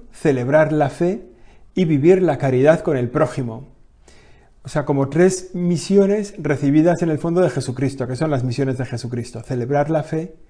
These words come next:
anunciar el Evangelio, vivir la caridad. Y en esta misión de la Iglesia participan los fieles laicos.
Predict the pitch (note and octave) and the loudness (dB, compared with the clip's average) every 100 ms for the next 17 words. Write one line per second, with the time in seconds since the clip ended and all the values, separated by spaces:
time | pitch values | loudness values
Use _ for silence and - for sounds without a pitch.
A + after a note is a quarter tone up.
0 | - - C3+ B2+ B2 D3 D3 D3 C#3+ C#3+ | -20 -14 -8 -6 -2 2 2 2 0 -4
1 | - C#3+ C#3 - - C3+ D#3 C#3+ B2+ B2 | -4 -2 -2 -4 0 4 4 2 -2 -2
2 | A2+ G#2+ - - - - D3 D#3+ G3 G3 | -6 -8 -12 -20 -20 -8 2 4 4 4
3 | G#3 G3+ - G3 F#3+ F#3+ F#3 F#3 G3 - | 2 2 2 2 4 4 4 4 2 0
4 | G3 - - - - D3 D3+ D3+ D#3+ E3+ | -6 -8 -20 -16 -2 0 2 2 2 2
5 | D#3 - D3+ C#3 C3 B2+ A#2+ A2 A2+ | 2 2 2 4 2 2 0 -8 -12